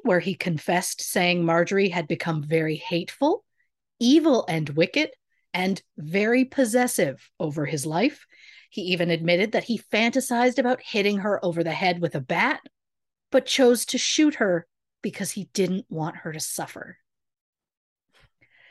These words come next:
When media went to town after the story broke, townspeople told them that Bernie was the most good-hearted man in town, while Marjorie was, quote,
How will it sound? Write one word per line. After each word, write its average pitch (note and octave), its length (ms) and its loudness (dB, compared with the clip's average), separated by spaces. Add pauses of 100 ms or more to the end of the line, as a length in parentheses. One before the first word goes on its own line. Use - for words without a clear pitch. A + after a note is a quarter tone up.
(680)
When F3+ 220 4
media A3+ 380 6
went G3+ 260 2
to - 120 -10
town G3+ 680 0
after F3+ 300 -2
the E3+ 80 0
story D#3+ 360 0
broke, F#3+ 340 0
townspeople C4+ 640 4
told A3+ 240 0
them C4 160 4
that F3+ 160 0
Bernie F#3+ 320 2
was E3+ 200 0
the E3 60 -4
most D#3 300 -4
good-hearted F#3+ 580 0
man E3+ 240 2
in C#3 140 -4
town, G#3+ 460 2 (500)
while F3 220 4
Marjorie G3 760 0
was, E3+ 360 2
quote, - 500 0